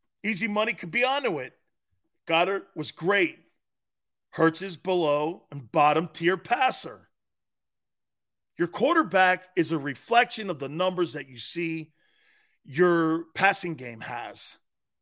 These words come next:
There is no passing game in Philadelphia, Pennsylvania. You're just mad Watson isn't coming to Philly.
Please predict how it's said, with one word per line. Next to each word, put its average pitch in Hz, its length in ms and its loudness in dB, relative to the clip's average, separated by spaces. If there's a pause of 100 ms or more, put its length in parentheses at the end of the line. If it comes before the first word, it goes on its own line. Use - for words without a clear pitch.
(500)
There 262 220 0 (100)
is 277 240 0
no 196 160 4
passing 196 560 2
game 123 420 -6 (280)
in 180 100 4
Philadelphia, 175 760 4
Pennsylvania. 127 920 -6 (3500)
You're 196 140 4
just 175 260 -4
mad 180 260 2
Watson 156 460 0
isn't 131 280 -8
coming 139 320 -4
to 117 60 -12
Philly. 127 460 -6